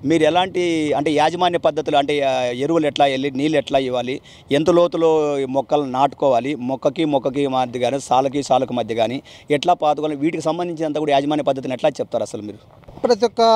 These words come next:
Speaker 2: తీసుకునేటువంటి ప్రతి ఒక్క రైతుకైతేనేమి, మామూలుగా తీసుకునేటువంటి, ఆ, గృహాలకు తీసుకుపోయేటువంటి, ఆ, మొక్కలైతేనేమి, ప్రతి ఒక్కటి కూడా మొక్క ఎంత లో-, ఎంత లోతు తీయాలా, ఆ, హోల్ ఎంత పెట్టాలా, దానికి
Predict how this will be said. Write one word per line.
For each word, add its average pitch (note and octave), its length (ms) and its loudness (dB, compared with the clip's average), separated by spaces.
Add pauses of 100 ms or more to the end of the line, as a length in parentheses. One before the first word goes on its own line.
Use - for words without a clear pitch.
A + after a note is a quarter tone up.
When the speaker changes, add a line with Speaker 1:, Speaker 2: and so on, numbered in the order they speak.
(520)
Speaker 2:
తీసుకునేటువంటి B3 680 0
ప్రతి G#3+ 260 0
ఒక్క G#3+ 160 0
రైతుకైతేనేమి, A3 1000 0
మామూలుగా G#3 680 6
తీసుకునేటువంటి, G#3 1000 0 (280)
ఆ, - 20 2
గృహాలకు A3 560 2
తీసుకుపోయేటువంటి, G#3+ 1080 2 (280)
ఆ, G3+ 260 0
మొక్కలైతేనేమి, G#3+ 880 2 (260)
ప్రతి G#3+ 180 2
ఒక్కటి C4 280 0
కూడా A#3+ 400 4
మొక్క A3 380 0
ఎంత A3+ 320 2
లో-, A#3 240 6
ఎంత A3+ 260 0
లోతు A#3 280 2
తీయాలా, G#3+ 540 0 (540)
ఆ, G#3 300 6
హోల్ C4 180 6
ఎంత A3+ 240 -4
పెట్టాలా, G#3 400 0
దానికి G#3+ 460 -2